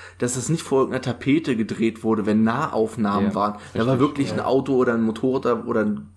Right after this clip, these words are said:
Speaker 1: Dolly, keine Ahnung, irgendwie nebenan und hat das Auto gefilmt, während es gefahren ist.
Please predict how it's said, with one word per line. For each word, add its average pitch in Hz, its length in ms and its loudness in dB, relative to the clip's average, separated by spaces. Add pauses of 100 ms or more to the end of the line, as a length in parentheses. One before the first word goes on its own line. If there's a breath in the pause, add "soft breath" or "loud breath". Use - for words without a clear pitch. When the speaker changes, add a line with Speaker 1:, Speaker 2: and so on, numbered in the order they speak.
(140)
Speaker 1:
Dolly, 117 240 0
keine 107 240 -2
Ahnung, 113 220 0 (280 loud breath)
irgendwie 135 320 2
nebenan 131 500 2
und 127 140 -6
hat 135 120 -4
das 120 100 -6
Auto 131 260 -4
gefilmt, 127 380 -4
während 117 160 -4
es - 60 -12
gefahren 117 380 -4
ist. - 160 -10